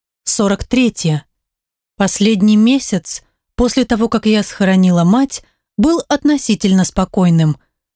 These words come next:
Люда все так же продолжала следить за Катей, и только благодаря этому мы узнали, что она тесно общается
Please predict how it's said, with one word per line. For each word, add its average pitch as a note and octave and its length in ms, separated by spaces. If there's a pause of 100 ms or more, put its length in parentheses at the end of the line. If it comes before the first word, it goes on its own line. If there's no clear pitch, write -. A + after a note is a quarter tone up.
(120)
Люда D4+ 320
все - 180
так C#4 240
же G#3+ 140
продолжала G3 580
следить F3+ 460
за F3 180
Катей, C4 480 (380)
и B3+ 100
только D#4+ 380
благодаря A3 680
этому D4 400
мы B3 240
узнали, F#3 640 (300)
что - 340
она G#3+ 320
тесно D4+ 540
общается G#3 880